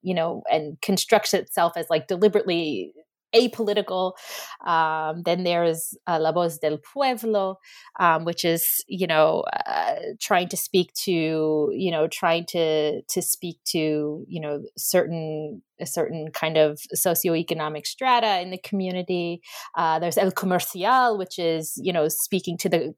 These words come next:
the small but important commercial elite in the community. So there's, there's an array. Um, there's a lot of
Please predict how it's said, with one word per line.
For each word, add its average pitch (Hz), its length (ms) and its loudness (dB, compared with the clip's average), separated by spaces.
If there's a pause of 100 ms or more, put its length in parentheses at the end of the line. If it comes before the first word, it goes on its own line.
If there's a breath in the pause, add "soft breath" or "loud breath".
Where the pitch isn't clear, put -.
the 160 280 0
small 208 520 0
but 160 320 -2
important 175 560 0
commercial 180 500 2
elite 180 360 0
in 226 140 0
the 226 80 0
community. 214 580 0
So 214 160 -2
there's, 247 260 0 (420 loud breath)
there's 294 200 0
an 339 100 0
array. 214 800 2
Um, 170 340 2
there's 214 160 2
a 233 60 0
lot 233 420 2
of 196 280 0